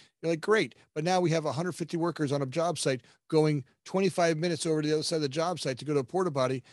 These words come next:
And if we just move them to the floors they're working on or the places they're at, uh, we could find a crane that could deliver to the porta potty guy a little bit efficient. So, uh, we start to learn,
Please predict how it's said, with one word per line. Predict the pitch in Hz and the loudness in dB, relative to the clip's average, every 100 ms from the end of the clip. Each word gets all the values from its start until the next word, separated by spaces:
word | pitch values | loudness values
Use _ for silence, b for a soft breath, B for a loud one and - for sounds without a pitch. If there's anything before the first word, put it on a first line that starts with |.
| b b - | b b -4
And | 151 151 147 | -2 0 -2
if | 131 | -4
we | |
just | 156 165 | -4 -2
move | 180 175 | 0 2
them | 160 160 | 2 0
to | - 147 | -2 -8
the | |
floors | 127 160 165 160 | -6 -2 0 0
they're | 139 | 0
working | 131 185 175 185 170 | -2 -4 -4 -4 0
on | 156 160 | 0 0
or | 131 | -2
the | |
places | 123 156 156 147 131 | -4 -4 -4 -4 -2
they're | 139 | 0
at, | 147 151 147 b b b _ | 2 2 0 b b b _
uh, | 131 131 127 127 | -10 -6 -4 -6
we | 131 147 | -6 -6
could | 147 143 | -2 -4
find | - 147 143 | -2 -2 0
a | |
crane | 123 - 147 143 | -4 -4 -4 -4
that | 135 | -4
could | 135 | -6
deliver | 123 131 131 131 | -6 -4 -2 -4
to | - | -6
the | 127 120 | -8 -8
porta | - 127 | -6 -6
potty | 113 123 120 | -4 -4 -4
guy | 123 117 - b b _ | -4 -4 -6 b b _
a | 127 | -8
little | 123 123 | -6 -4
bit | 120 | -6
efficient. | 110 131 - 117 | -6 -6 -6 -6
So, | - 127 120 b b b _ | -6 -4 -6 b b b _
uh, | 131 | -8
we | 127 135 | -4 -2
start | 165 147 | -2 -2
to | 139 | -2
learn, | 147 170 160 151 139 | 2 2 2 2 -2